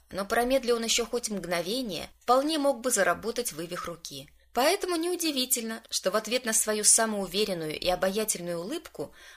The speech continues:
он получил такой ледяной взгляд, что мне почти захотелось его пожалеть.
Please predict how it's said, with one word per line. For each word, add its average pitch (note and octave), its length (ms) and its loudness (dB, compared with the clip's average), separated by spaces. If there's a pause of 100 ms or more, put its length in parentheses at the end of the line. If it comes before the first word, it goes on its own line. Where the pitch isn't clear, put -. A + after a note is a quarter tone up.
он A3 160 -4
получил A3+ 480 2
такой G3+ 480 -2
ледяной E3+ 380 -4
взгляд, G#3 480 -2 (240)
что - 200 -4
мне G3 180 0
почти F3+ 320 2
захотелось A3+ 680 -2
его E3+ 180 -6
пожалеть. C#3+ 640 -6